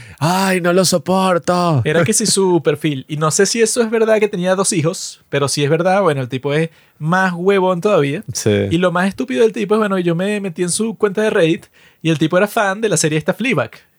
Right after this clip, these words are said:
Speaker 2: que eso, yo hice un comentario en Reddit burlándome de eso porque el tipo tenía una pu-, una publicación y que ya me llegó el guión de la serie, que lo compré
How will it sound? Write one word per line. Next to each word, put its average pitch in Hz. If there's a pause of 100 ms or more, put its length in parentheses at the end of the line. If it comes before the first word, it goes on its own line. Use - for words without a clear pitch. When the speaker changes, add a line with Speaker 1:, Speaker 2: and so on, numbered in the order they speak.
(120)
Speaker 2:
que 151
eso, 147
yo 147
hice 147
un 180
comentario 185
en 180
Reddit 202
burlándome 180
de 175
eso 208
porque 214
el 165
tipo 165
tenía 170
una 202
pu-, 208
una 190
publicación 175
y 196
que 185 (320)
ya 160
me 190
llegó 147
el 151
guión 185
de 190
la 175
serie, 175
que 202
lo 170
compré 156